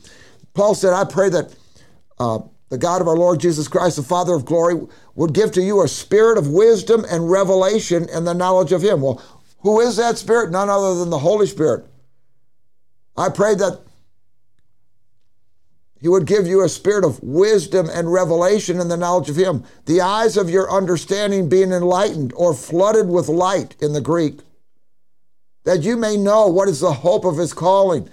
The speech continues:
and what are the riches of the glory of his inheritance in the saints,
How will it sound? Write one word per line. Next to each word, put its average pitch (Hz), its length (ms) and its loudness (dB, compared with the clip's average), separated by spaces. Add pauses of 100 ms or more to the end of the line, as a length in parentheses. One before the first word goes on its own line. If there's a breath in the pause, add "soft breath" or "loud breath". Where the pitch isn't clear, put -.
(300 soft breath)
and 175 180 -2
what 202 140 0
are 220 80 0
the 190 100 2
riches 196 460 2
of 196 100 0
the 175 100 0
glory 208 440 2
of 151 80 -2
his 202 180 2
inheritance 190 600 0 (200 loud breath)
in 202 160 -2
the 180 100 -2
saints, 240 500 -2